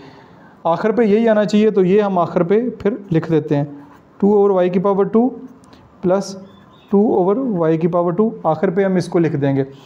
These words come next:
टू और Y की टू को इससे मल्टीप्लाई करेंगे, टू वाई की टू को टू ओवर Y की टू से मल्टीप्लाई करेंगे, जो ऊपर लिखा है कैंसिल, टू टू ज़र फ़ोर, इधर आ जाएगा फ़ोर, तो फ़ोर आ जाएगा इसके नीचे प्लस का,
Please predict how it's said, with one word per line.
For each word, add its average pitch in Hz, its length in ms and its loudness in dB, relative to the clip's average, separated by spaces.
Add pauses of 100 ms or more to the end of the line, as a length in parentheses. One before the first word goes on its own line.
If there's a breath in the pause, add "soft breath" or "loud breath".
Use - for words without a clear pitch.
(640 loud breath)
टू 254 180 4
और 254 100 2
Y 220 220 0
की 233 80 2
टू 240 200 2
को 247 460 0
इससे 226 220 0
मल्टीप्लाई 220 460 2
करेंगे, 208 360 2
टू 214 500 2
वाई 180 260 2
की 202 160 0
टू 208 240 4
को 208 200 0 (640)
टू 202 140 4
ओवर 196 280 2 (420)
Y 165 160 0
की 190 80 -4
टू 208 160 2
से 202 120 0
मल्टीप्लाई 190 400 2
करेंगे, 190 200 0
जो 185 100 2
ऊपर 185 180 -2
लिखा 196 200 -2
है 196 200 -6 (340 loud breath)
कैंसिल, 175 380 0
टू 208 160 0
टू 196 140 4
ज़र 196 140 2
फ़ोर, 151 360 0 (340 loud breath)
इधर 202 160 4
आ 202 100 2
जाएगा 202 240 2
फ़ोर, 214 280 0 (280)
तो - 80 -20
फ़ोर 190 300 0
आ 180 80 2
जाएगा 165 240 2
इसके 165 240 0
नीचे 214 240 0 (300)
प्लस 175 220 0
का, 175 200 -2